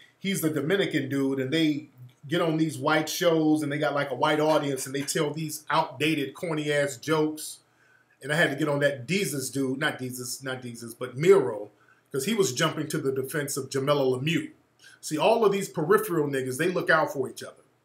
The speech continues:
When I was going in on Jamila Lemieux and her black man hatred, I want y'all to understand, look at all the people who were defending her.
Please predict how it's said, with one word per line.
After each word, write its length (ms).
When 160
I 100
was 140
going 320
in 100
on 320
Jamila 460
Lemieux 400
and 100
her 160
black 480
man 240
hatred, 460
I 60
want 320
y'all 160
to 160
understand, 640
look 160
at 80
all 120
the 80
people 340
who 80
were 100
defending 540
her. 260